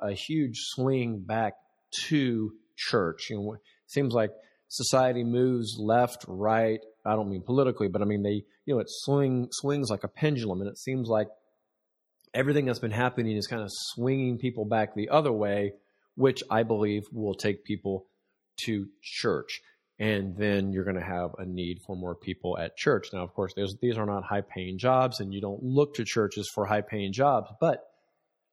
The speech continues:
if you are looking for part-time work, churches could be a place that are gonna have needs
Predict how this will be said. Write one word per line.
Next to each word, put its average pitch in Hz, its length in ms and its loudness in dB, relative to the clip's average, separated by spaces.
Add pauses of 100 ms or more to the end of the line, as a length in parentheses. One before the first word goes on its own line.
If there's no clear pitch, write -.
(180)
if 160 220 4
you 147 140 8
are 139 140 6
looking 135 460 2
for 120 520 4
part-time 107 500 -2
work, 135 420 2 (340)
churches 120 680 0
could 131 320 4
be 113 200 2
a 104 120 2
place 101 540 0 (200)
that 107 260 2
are 107 160 2
gonna 98 340 -2
have 92 320 0
needs 92 480 -4